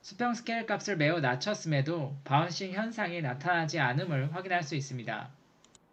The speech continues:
스위치를 다시 리셋 지점인 C 지점으로 이동했을 때 디바운싱 현상을 관측하기 위하여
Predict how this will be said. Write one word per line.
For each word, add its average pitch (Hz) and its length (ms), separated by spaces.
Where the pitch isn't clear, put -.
스위치를 214 540
다시 160 260
리셋 156 340
지점인 190 400
C 226 280
지점으로 175 480
이동했을 156 640
때 160 360
디바운싱 165 600
현상을 196 480
관측하기 156 680
위하여 127 500